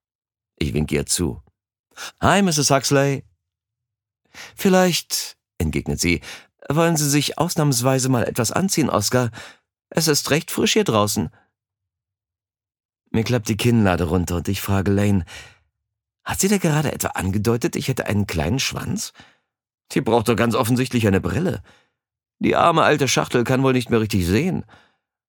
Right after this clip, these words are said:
Unfassbar, dass sie nicht mal mit der Wimper gezuckt hat, obwohl sie hier nackt stehen. Ach, die Nachbarn sind das gewohnt. In meinem Haus gibt es nur eine Regel und die lautet, „Klamotten verboten.“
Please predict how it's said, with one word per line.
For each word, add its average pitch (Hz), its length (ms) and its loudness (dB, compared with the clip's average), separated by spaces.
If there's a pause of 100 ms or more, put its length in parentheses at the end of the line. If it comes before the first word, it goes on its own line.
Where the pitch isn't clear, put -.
(1080)
Unfassbar, 104 760 0
dass 101 140 0
sie 101 100 2
nicht 110 220 -2
mal 98 60 0
mit 90 140 0
der 78 140 0
Wimper 101 320 -2
gezuckt - 440 -4
hat, 78 240 -2 (200)
obwohl 104 320 0
sie 98 80 2
hier 90 100 2
nackt 117 300 0
stehen. 92 360 0 (1700)
Ach, 175 260 -2 (500)
die - 80 2
Nachbarn 123 280 2
sind 107 120 2
das 104 120 2
gewohnt. 98 440 2 (800)
In 95 80 2
meinem 160 220 4
Haus 139 220 2
gibt 107 160 -2
es 104 140 0
nur 147 260 2
eine 117 300 2
Regel 80 260 2
und 80 200 -2
die 165 100 2
lautet, 160 420 2 (320)
„Klamotten 113 560 2
verboten.“ 82 680 -2